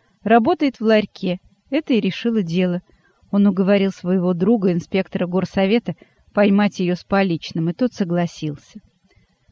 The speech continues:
В наших ларьках в те времена, как, впрочем, и в последующие, продавали водку в разлив. Это было выгодно и тем, кто ее покупал, и тем, кто ее продавал, и тем, кто проверял продающих. Хотя, конечно, не полагалось это по закону.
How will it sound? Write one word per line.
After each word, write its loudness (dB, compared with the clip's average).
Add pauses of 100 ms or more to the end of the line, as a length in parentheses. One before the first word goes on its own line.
(220)
В -2
наших 2
ларьках -2
в -20
те -2
времена, -2
как, -12
впрочем, -4
и -4
в -20
последующие, -4 (460)
продавали 4
водку 0
в -2
разлив. 0 (560)
Это 0
было 2
выгодно 0
и -4
тем, -2
кто -6
ее -2
покупал, -2
и -2
тем, -6
кто -6
ее -2
продавал, 0 (460)
и 0
тем, -2
кто -4
проверял 0
продающих. -4 (400)
Хотя, -2
конечно, -2
не -2
полагалось -4
это -8
по -8
закону. -4